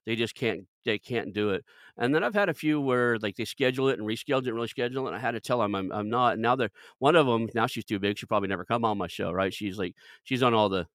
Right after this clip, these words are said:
like, top entrepreneur shows. But no, I, I really do get great response. We've had forty-two or forty-seven, somewhere like that, of the top authors that have written books on this subject. We've had, uh, like, top players. I haven't had the big, any of the big famous people on here yet.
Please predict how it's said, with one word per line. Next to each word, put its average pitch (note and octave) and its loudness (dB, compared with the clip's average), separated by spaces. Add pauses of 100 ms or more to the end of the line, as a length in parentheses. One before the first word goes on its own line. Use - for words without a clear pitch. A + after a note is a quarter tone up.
like, G#2 -8
top A2+ 4
entrepreneur G#2 0
shows. F#2 -2 (320)
But - 2
no, E3 6
I, D#3 6
I C#3+ 4
really D#3 4
do C#3 2
get B2 2 (560)
great B2+ 2
response. A2+ -2
We've G#2+ -4
had G#2+ 2
forty-two B2 -4
or G#2+ -2
forty-seven, A2+ -4
somewhere C3 -4
like B2 -4
that, C3 -2 (340)
of G2+ 0
the G#2 2
top A2+ 2
authors A2 0 (120)
that G#2+ -2
have G2+ -4
written A2+ 0
books G2+ -2
on B2 -2
this B2+ -2
subject. B2+ 0 (360)
We've F#2+ -2
had, G2 2 (440)
uh, F2 -4 (320)
like, - -10
top - 4
players. A2 2
I A#2 0
haven't F#3+ 2
had F#3 0
the A#2 -2
big, A2 0
any C#3+ 2
of A#2+ 0
the G#2+ 2
big G#2+ 2
famous A#2 0
people C#3+ 0
on C#3+ 2
here D3 0
yet. D3+ 0